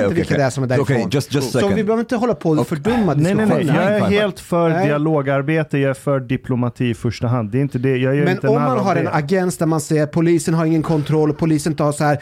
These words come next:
Speaker 2: ja, men det är klart att man vill bara förlöjliga den här diskussionen.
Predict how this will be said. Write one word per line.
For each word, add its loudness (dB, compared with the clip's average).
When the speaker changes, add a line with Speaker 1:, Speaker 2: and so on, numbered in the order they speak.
Speaker 2:
ja, 2
men 2
det -2
är 2
klart -4
att -6
man 0
vill 0
bara 0
förlöjliga 0
den 0
här 0
diskussionen. -4